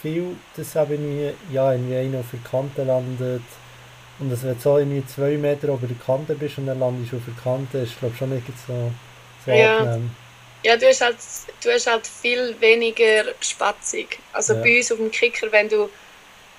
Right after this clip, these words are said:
Speaker 2: ja, wenn du halt einen Meter weiter fliegst, dann fliegst du halt einen Meter weiter. Du, irgendwann hast du das so in, in,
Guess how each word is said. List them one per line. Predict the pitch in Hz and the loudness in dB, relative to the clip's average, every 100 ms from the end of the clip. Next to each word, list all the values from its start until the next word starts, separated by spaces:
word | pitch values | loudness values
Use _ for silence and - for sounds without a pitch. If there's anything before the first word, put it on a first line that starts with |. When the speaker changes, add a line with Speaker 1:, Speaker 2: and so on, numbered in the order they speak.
| - | -4
Speaker 2:
ja, | 190 202 202 | 2 4 4
wenn | 196 | 0
du | 202 | 2
halt | 208 196 | 0 0
einen | 202 | 0
Meter | 208 220 - 196 | 6 6 6 0
weiter | 226 233 - | 0 -2 0
fliegst, | 240 - 185 185 - - | -2 -2 -4 -2 -4 -2
dann | 190 | -4
fliegst | 226 233 - | 0 0 4
du | |
halt | 226 | 4
einen | 226 | 6
Meter | 214 220 220 202 | 4 4 2 2
weiter. | 196 202 190 - | -2 -2 -6 -4
Du, | 202 185 - - - - - - | -4 -4 -8 -12 -20 -20 -18 -10
irgendwann | - 214 226 220 214 226 | 2 6 6 6 4 4
hast | 208 208 - | 2 0 -4
du | |
das | 202 202 - | -4 -2 2
so | 214 | 6
in, | 220 220 - - | 8 8 4 -14
in, | - | -12